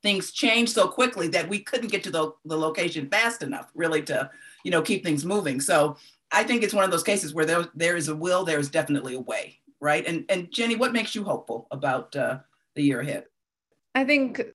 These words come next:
Speaker 2: all the things that Raul laid out in terms of the work, and I think what makes me hopeful is just, you know, over the past couple of years and through,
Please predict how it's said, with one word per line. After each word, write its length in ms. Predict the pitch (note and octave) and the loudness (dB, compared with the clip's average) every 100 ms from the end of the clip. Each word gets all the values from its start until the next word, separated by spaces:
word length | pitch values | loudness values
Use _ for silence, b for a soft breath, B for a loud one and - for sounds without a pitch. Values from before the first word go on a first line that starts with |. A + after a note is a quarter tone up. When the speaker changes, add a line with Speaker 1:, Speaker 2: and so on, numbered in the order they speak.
| _ | _
Speaker 2:
all 160 | A#3 B3+ | 4 6
the 100 | B3+ | 6
things 280 | B3+ A#3 A#3 | 6 2 4
that 160 | G#3 | 4
Raul 260 | F3+ F#3+ F#3+ | 6 4 4
laid 180 | F#3+ F3+ | 4 4
out 300 | F3+ F3+ F3+ | 6 6 4
in 160 | E3+ | 2
terms 320 | F3 F#3 F3+ F3+ | -2 -6 -4 2
of 400 | E3 E3 D#3+ D#3+ | 2 2 -2 -2
the 100 | F#3 | 2
work, 320 | E3+ E3+ E3+ | 4 4 4
and 100 | F3+ | 0
I 220 | F3 F3 | 0 -2
think 340 | F3 G#3 F#3+ G3+ - | 0 0 0 -4 -2
what 180 | G#3 G#3+ | 2 4
makes 240 | B3 A#3+ | 4 2
me 120 | B3+ A3 | 0 4
hopeful 480 | G3+ G3 G3 F3+ | 4 4 4 6
is 260 | E3+ E3+ E3 | 6 4 0
just, 520 | F3 E3 E3 - - - | 2 2 2 -4 -12 -4
you 100 | F3 | 0
know, 240 | E3 D3 | 2 2
over 160 | E3+ F3 | 2 2
the 80 | |
past 560 | E3+ - E3 E3 - - b b b b _ _ - | 0 0 2 2 -2 -18 b b b b _ _ -14
couple 300 | - G#3 G#3 | 0 2 4
of 140 | G3 F3+ | 2 2
years 520 | F#3 F3+ F3 E3+ E3+ | 4 8 8 8 4
and 260 | F3 E3+ | 0 0
through, 760 | E3+ F3 E3+ E3 D#3+ D#3+ E3 - | -2 0 2 4 4 2 0 -6